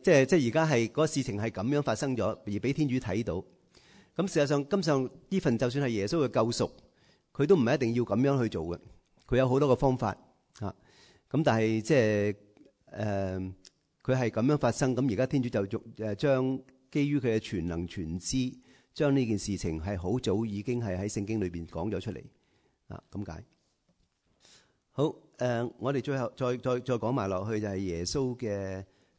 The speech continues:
佢苦難嘅時候呢，其中呢係一樣好重要嘅呢，就係佢嘅最後晚餐啦。咁喺嗰度呢，你都知道耶穌喺呢個最後晚餐裏邊建立佢嘅聖體聖事。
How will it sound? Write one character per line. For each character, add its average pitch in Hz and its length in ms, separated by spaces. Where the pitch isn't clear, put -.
佢 113 260
苦 117 140
難 98 220
嘅 107 120
時 - 60
候 85 60
呢， 107 100
其 92 100
中 113 180
呢 120 60
係 110 220
一 110 80
樣 92 100
好 104 80
重 98 220
要 95 120
嘅 95 100
呢， 101 80
就 101 80
係 90 60
佢 98 120
嘅 95 60
最 98 200
後 90 120
晚 87 280
餐 110 360
啦。 110 120
咁 131 80
喺 135 100
嗰 131 100
度 110 120
呢， 120 100
你 110 100
都 123 120
知 127 180
道 113 140
耶 92 140
穌 117 140
喺 113 40
呢 120 60
個 110 60
最 107 120
後 95 60
晚 92 180
餐 120 220
裏 107 60
邊 92 140
建 101 200
立 98 40
佢 92 280
嘅 95 120
聖 98 240
體 92 80
聖 95 300
事。 - 180